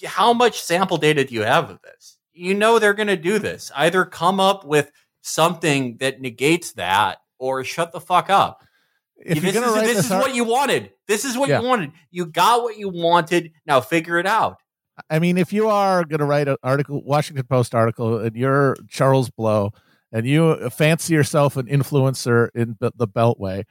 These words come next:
Speaker 2: what is a more efficient use of your time if you're worried about, uh, the, the Biden ageism, uh, issue?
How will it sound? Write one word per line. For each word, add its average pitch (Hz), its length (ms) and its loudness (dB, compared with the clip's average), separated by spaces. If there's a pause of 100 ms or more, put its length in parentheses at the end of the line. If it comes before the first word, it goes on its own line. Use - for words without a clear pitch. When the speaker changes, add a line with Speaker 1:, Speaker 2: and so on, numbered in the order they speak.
(240)
Speaker 2:
what 175 220 0
is 190 160 0
a 185 60 0
more 160 280 2
efficient 143 480 -2
use 127 220 0
of 120 100 -10
your 127 80 -2
time 110 300 -2
if - 140 -8
you're 139 100 0
worried 151 420 2
about, 117 380 2 (460)
uh, 120 200 2
the, 110 200 0 (140)
the 110 140 -4 (380)
Biden 131 300 2 (120)
ageism, 117 680 0 (400)
uh, 104 380 -4
issue? 110 400 -2